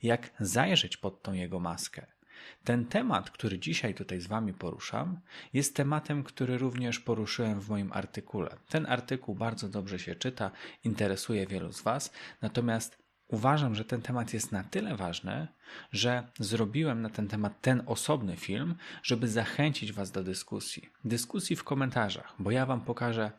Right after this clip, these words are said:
moje stanowisko na temat tych słabych punktów narcyza. Natomiast, natomiast wiem, że wielu z was miało tą nieprzyjemność w życiu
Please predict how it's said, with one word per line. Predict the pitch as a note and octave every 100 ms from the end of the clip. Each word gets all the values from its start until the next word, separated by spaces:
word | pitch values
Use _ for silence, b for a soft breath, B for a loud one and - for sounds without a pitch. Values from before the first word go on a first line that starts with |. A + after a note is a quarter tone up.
| -
moje | A#2 E3+ B2+
stanowisko | - F#2+ F#2 F#2+ - F#2+
na | F#2
temat | - G2 F2 - B B B B -
tych | G#3 G3 - _ _ -
słabych | - - B2 G2+
punktów | - F#2+ - -
narcyza. | - - - F#2 A2+ F3 - B B B
Natomiast, | - C#3 C3+ A#2+ A#2 - A2+ -
natomiast | A#2+ A#2+ B2+ B2 A2+ G#2
wiem, | A2 D#3 F3
że | B2+ B2 A2
wielu | C#3+ F#3 F3
z | -
was | G#2 F#2+ C#3 - - B _
miało | C3+ F#3+ G3
tą | - A2
nieprzyjemność | B2 B2+ - A#2 G#2 C3 A2 F2+ E2+
w |
życiu | F#2 F2+ G#2